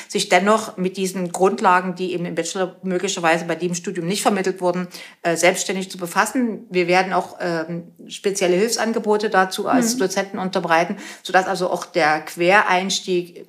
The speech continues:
Speaker 1: mit bestimmten Voraussetzungen und wichtig ist, wir sind ein Touris-, ein, ein wirtschaftswissenschaftlicher Basisstudiengang, also Tourismus, Wirtschaft, und da, die Kenntnisse müssen vorhanden sein. Und es muss die Bereitschaft natürlich da sein, ins Ausland zu gehen.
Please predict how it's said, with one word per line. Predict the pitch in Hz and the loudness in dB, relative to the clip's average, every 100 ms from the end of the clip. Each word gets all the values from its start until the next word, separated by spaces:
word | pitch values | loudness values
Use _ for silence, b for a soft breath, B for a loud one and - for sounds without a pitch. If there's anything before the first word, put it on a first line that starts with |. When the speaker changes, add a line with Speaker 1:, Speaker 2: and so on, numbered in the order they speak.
| - | -10
Speaker 1:
mit | 202 226 233 | 0 0 0
bestimmten | 269 - 220 | -6 -4 -4
Voraussetzungen | 214 180 190 233 254 247 233 202 190 | 0 4 4 4 2 2 0 -2 -4
und | 185 180 | -4 -2
wichtig | 240 240 208 | -2 -4 -4
ist, | 208 | -6
wir | 190 | -6
sind | 185 | -8
ein | 170 170 | -6 -8
Touris-, | 175 196 - | -6 -6 -6
ein, | - 175 175 | -4 -4 -4
ein | 175 175 170 B B | -6 -8 -8 B B
wirtschaftswissenschaftlicher | 208 233 262 247 247 220 214 196 | -2 2 2 2 -2 -2 -4 -4
Basisstudiengang, | - 185 269 - 269 254 247 247 247 | 0 0 0 -6 -6 -2 2 2 2
also | 185 190 185 B B | -2 -4 -6 B B
Tourismus, | - 185 208 226 220 - - | -4 -2 0 0 -2 -4 -8
Wirtschaft, | 185 165 226 - 320 320 - - B B B | -6 0 2 4 4 4 -2 -16 B B B
und | 185 196 185 | -2 0 4
da, | 196 208 208 | 6 6 4
die | 196 226 | 0 0
Kenntnisse | 208 202 175 | 0 0 -2
müssen | 180 175 | -2 -2
vorhanden | 165 156 160 | -4 -6 -6
sein. | 160 147 143 | -4 -6 -4
Und | 220 | -4
es | 214 | -4
muss | 208 196 | -6 -4
die | 190 | -4
Bereitschaft | 170 160 180 247 | 0 0 0 -2
natürlich | 233 226 233 226 | -4 -2 -4 0
da | 214 202 | 0 0
sein, | 196 202 196 | 0 -4 -6
ins | 180 175 | -8 -6
Ausland | - 175 254 | -6 -4 -4
zu | 262 | -4
gehen. | 269 285 | -6 -4